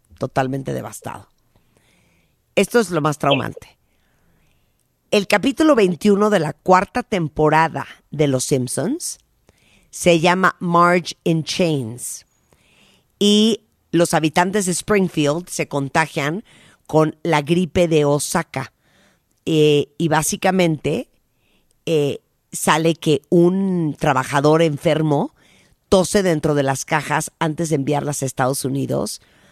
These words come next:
El virus viaja encapsulado y se libera al abrir los paquetes en Springfield. Y los síntomas de la enfermedad en ese capítulo de Los Simpsons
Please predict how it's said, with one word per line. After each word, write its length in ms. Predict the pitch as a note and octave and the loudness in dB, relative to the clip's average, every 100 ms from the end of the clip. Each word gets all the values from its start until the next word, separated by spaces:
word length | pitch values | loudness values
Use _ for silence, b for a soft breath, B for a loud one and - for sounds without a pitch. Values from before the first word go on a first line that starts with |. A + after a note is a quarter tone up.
| b b b - | b b b -2
El 140 | E3 | 0
virus 320 | F3 F3+ E3+ | 2 0 0
viaja 320 | D3+ D#3+ - G3 | 2 2 2 -4
encapsulado 800 | E3+ D3 - D3 D3 C#3+ D3+ - | -4 -4 -2 -2 0 0 0 -2
y 100 | - | -4
se 180 | D3 D#3 | -4 -2
libera 340 | D3 D3 D#3 E3+ | -2 -2 0 -2
al 120 | D#3 | -2
abrir 280 | C#3+ D3+ D3+ | -4 -2 -2
los 160 | D#3+ | -4
paquetes 520 | C#3 B2+ D3 - D3+ | -4 -4 -4 -4 -4
en 80 | C3 | -4
Springfield. 800 | C3 - C#3+ C3 B2 A#2+ F3+ G3+ b b b b b b - | -4 -4 -2 -2 -4 -4 -4 -8 b b b b b b 0
Y 280 | F3+ F3+ - | 4 4 2
los 220 | E3 C#3 | 0 0
síntomas 420 | F3 F3+ G3+ F#3 | -2 -2 0 0
de 80 | E3+ | 0
la 80 | C#3+ | -2
enfermedad 800 | C#3+ C#3+ C#3 C3+ C#3+ C#3 C#3 - | -2 -2 -2 0 0 0 -2 -6
en 160 | C3+ C#3 | -4 -4
ese 180 | C#3 | -2
capítulo 500 | D#3+ C#3+ D3 D#3+ C#3+ | -4 -4 -2 0 2
de 40 | C#3+ | 2
Los 180 | D3 - | 0 0
Simpsons 560 | E3 D3 C#3+ C#3+ - | 0 0 -2 -2 -4